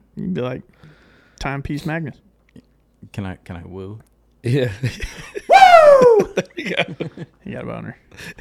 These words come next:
Speaker 3: <laughs> Me too. Oh, Magnus.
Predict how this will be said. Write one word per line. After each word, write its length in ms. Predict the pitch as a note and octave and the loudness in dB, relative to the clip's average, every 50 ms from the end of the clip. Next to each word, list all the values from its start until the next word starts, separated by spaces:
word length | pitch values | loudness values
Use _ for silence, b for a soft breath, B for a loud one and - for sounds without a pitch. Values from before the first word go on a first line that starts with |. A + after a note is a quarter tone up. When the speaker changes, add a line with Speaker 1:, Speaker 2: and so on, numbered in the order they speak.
| - | -12
Speaker 3:
<laughs> 1800 | - E3+ - - - - - - - - C4 - - - C6+ C6+ - - - - - - - - - F4 F4+ - - F#4 - - - F#4+ - | -10 -10 -10 -10 -12 -12 -12 -10 -12 -12 -8 -8 -10 -10 -8 -10 -10 -10 -8 -6 -8 -8 -6 -6 -8 -8 -8 -6 -10 -10 -10 -8 -12 -10 -6
Me 100 | - D3 | -6 -8
too. 320 | D3+ - D#3+ D#3 - - - - - - - - - _ - G#3+ B B B B B B B B B B - | -4 -2 -4 -2 -2 -6 -8 -8 -20 -20 -20 -20 -16 _ -10 -10 B B B B B B B B B B -4
Oh, 560 | E3+ D3+ D#3 D3+ D3 D3 C#3+ C#3+ C3+ C3 B2+ A2+ | 0 0 2 2 0 0 0 0 -2 -2 -4 -4
Magnus. 600 | A2 A2 A2 A2 G#2+ G2+ A2 A#2+ A#2 - - _ | -4 -4 -2 -4 -4 -6 -8 -10 -10 -12 -20 _